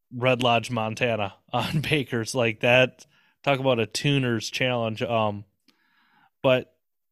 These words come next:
yeah, I don't know. Like, it just, mopeds and tuning are just, I can't, I have to kinda, like, when it comes to all that, I have to not focus on it too much 'cause it comes easier when I'm not trying as hard.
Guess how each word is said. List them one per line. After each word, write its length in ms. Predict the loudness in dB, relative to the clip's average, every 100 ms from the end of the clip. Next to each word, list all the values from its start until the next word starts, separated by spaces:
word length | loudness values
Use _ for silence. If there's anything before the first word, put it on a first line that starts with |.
| _ _ _ _ _ _ -6
yeah, 280 | -4 -4 -10 -12
I 80 | -4
don't 140 | -2 0
know. 240 | -2 -4
Like, 300 | -2 -2 -4
it 140 | -8 -4
just, 220 | -4 -4 _ _ _ _ _ _ -6
mopeds 420 | -6 -4 -6 -6
and 240 | -4 -4
tuning 460 | -2 -2 0 0 0
are 240 | 0 0
just, 300 | 0 -2 -2 _ -20 _ _ _ _ _ _ _ _ _ _ -6
I 140 | -4
can't, 380 | -2 2 2 2 -4 _ _ _ _ _ _ _ _ _
I 120 | -2 2
have 180 | 2 0
to 120 | -2
kinda, 260 | 2 2 2
like, 240 | 0 -2 _ _ _
when 160 | -6 -6
it 80 | -2
comes 220 | -2 -2
to 80 | -4
all 240 | -2 2
that, 180 | 4 4
I 120 | 2
have 220 | 2 0
to 100 | -2
not 540 | -6 -2 2 2 0 -2
focus 400 | -2 -2 -4 -2
on 140 | -2
it 140 | -4
too 140 | -8 -4
much 280 | -2 -4 -6
'cause 160 | -6
it 120 | -6
comes 300 | -4 -4 -4
easier 380 | -2 -2 0 0
when 140 | 0 -2
I'm 120 | -2
not 220 | -4 -4
trying 320 | -6 -6 -6
as 140 | -10 -8
hard. 340 | -8 -10